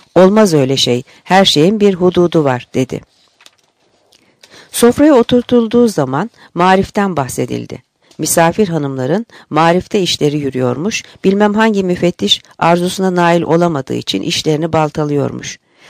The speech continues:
Atatürk başbakana dedi ki, "Sen bu marifi ıslah etmelisin,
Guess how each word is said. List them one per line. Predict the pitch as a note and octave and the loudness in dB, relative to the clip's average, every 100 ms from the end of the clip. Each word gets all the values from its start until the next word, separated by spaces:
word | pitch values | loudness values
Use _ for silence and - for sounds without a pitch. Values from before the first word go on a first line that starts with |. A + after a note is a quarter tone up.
| - | -6
Atatürk | F3 F#3+ - E3+ - - | 0 0 0 -4 -4 -2
başbakana | F3 - C#3+ C#3 C3+ C3+ | -2 -2 -4 -6 -6 -4
dedi | D3+ | -4
ki, | F#3+ - - _ _ _ _ _ _ | -4 -8 -12 _ _ _ _ _ _
"Sen | - A#3+ C4+ | 0 2 4
bu | A3+ | 2
marifi | F#3+ F3 E3+ E3+ A#3+ | 2 2 2 0 -4
ıslah | E3+ - F#3+ F3+ | -6 -4 0 0
etmelisin, | D#3 - C3 - - B2+ | 0 -6 -10 -10 -12 -12